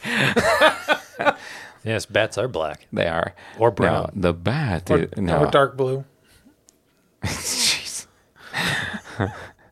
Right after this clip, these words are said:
Speaker 1: Or very, very dark gray. <laughs> That was a Lego Batman reference.
Speaker 3: All right.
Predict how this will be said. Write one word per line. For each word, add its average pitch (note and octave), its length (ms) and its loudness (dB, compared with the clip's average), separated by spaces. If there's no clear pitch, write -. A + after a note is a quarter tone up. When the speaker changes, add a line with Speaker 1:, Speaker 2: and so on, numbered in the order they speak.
Speaker 1:
Or F#2 80 2
very, D#2 420 2
very D2+ 380 2
dark C#2+ 340 2
gray. C2+ 400 2
<laughs> - 60 -2
That F2+ 120 2
was F2+ 140 0
a F2 60 0
Lego E2 440 2
Batman C2+ 460 -2
reference. F2 480 -8
Speaker 3:
All C#3 80 -8
right. G2+ 100 -12